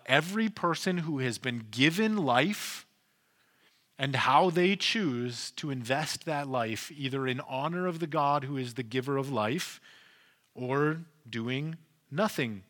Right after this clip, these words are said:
to honor him. And to those who have the Spirit of grace and who serve God, in the end, they will receive even more. Eternal life and everlasting joy in the presence of the Master.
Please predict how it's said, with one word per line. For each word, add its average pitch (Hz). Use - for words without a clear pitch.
to 151
honor 107
him. 87
And 135
to 156
those 170
who 196
have 156
the 139
Spirit 170
of 139
grace 131
and 123
who 123
serve 151
God, 127
in 131
the 170
end, 165
they 123
will 175
receive 131
even 120
more. 98
Eternal 147
life 120
and 120
everlasting 156
joy 131
in 175
the 139
presence 151
of 127
the 123
Master. 147